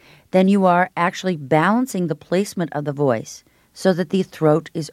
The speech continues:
open. The overtones are there. Head resonance is overtone. If you take out the head resonance and put it all in your throat, you see, now I'm talking without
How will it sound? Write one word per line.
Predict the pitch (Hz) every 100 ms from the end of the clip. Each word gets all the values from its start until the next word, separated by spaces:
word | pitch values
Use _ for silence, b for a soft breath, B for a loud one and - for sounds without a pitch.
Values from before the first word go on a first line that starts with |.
| 160
open. | 156 - 101 - b b
The | b 175
overtones | 185 196 233 233 156 139
are | 156 165
there. | 196 151 - b b b
Head | - 254 240
resonance | 160 131 147 160
is | 190 165 -
overtone. | 208 208 - 120 - - _ _ _ _ b b b b
If | 233 269
you | 320 339 - _ -
take | 208 220 -
out | 151 214 233
the | 160
head | 147 139
resonance | 131 120 127 - - - b b b
and | 143 139
put | 190 220
it | -
all | 165 170
in | 151
your | 123
throat, | 127 - 214 127 - b b
you | b
see, | 190 220
now | 196 190 226 208
I'm | 156
talking | 151 170 165 151
without | 147 147 143